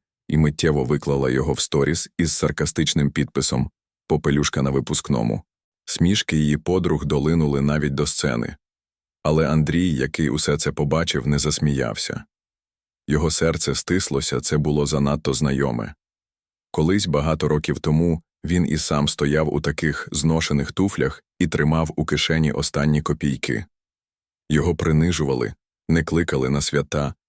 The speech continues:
сміялися з його старого піджака. Але саме ці моменти стали трампліном до його майбутнього. І тепер, спостерігаючи, як чужа жорстокість знову намагається розчавити гідність простої жінки,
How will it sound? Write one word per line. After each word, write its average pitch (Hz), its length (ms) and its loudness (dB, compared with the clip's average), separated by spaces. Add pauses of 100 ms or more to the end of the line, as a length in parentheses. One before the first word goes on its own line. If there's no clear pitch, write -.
(220)
сміялися 73 800 0
з 64 80 -2
його 73 180 0
старого 71 380 0
піджака. 65 580 -4 (960)
Але 80 240 2
саме 95 360 2
ці - 180 0
моменти 85 520 2
стали 78 320 0
трампліном 78 600 0
до 69 80 0
його 67 220 2
майбутнього. 69 720 -2 (440)
І 98 100 2
тепер, 87 400 2
спостерігаючи, 71 840 0
як 67 220 -2
чужа 82 340 0
жорстокість 76 760 -2 (260)
знову 80 380 2
намагається 69 580 0
розчавити 69 580 0
гідність 69 520 -2
простої 67 480 -2
жінки, 67 480 -2